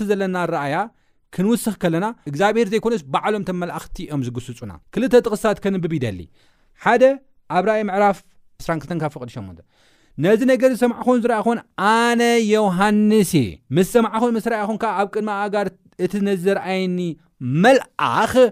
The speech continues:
ክሰግድ ፍድግም በልኩ። ሕጂ መልኣኽ ኣብ ጳጥሞስ ደሴት ኣብ ዝነበረሉ ግዜ ዮን-፣ ዮሃንስ ብዙሕ ራእይ፣ ብዙሕ ትምህርቲ፣ ብዙሕ ዝኾነ ምንክብኻባት ገይሩሉ እዩ እዚ መልኣኽ እዚ። እዚ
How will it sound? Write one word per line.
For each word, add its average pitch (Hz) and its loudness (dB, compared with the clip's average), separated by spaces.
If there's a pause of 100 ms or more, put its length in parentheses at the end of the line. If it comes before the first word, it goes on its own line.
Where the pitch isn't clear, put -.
ክሰግድ 208 0
ፍድግም 180 -2
በልኩ። 180 2 (420)
ሕጂ 170 0 (600)
መልኣኽ 196 -2 (140)
ኣብ 165 -2 (400)
ጳጥሞስ 214 -2
ደሴት 190 4
ኣብ 180 2
ዝነበረሉ 185 2 (100)
ግዜ 170 4 (420)
ዮን-፣ 139 -2
ዮሃንስ 185 0 (320)
ብዙሕ 180 2
ራእይ፣ 202 -2 (320)
ብዙሕ 170 -6
ትምህርቲ፣ 196 -4 (440)
ብዙሕ 156 -6
ዝኾነ 170 -8
ምንክብኻባት 151 -4
ገይሩሉ 127 2
እዩ 104 0 (220)
እዚ 101 -16
መልኣኽ 95 -12
እዚ። 80 -14 (340)
እዚ 262 0